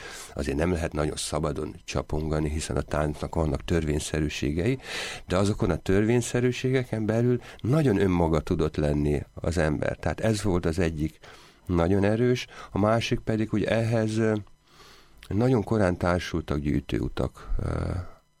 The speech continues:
Erdélyben, akkor és még most is, nagyon é-, még, még igazából élő tánc és zenekultúra volt. És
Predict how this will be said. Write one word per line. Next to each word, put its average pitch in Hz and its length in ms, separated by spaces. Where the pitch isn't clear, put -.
Erdélyben, 92 920
akkor 92 640
és - 160
még 65 140
most 87 360
is, 90 160
nagyon 98 300
é-, 82 200
még, 90 300
még 101 320
igazából 95 640
élő 87 580
tánc 73 360
és 73 140
zenekultúra - 800
volt. - 280
És 101 340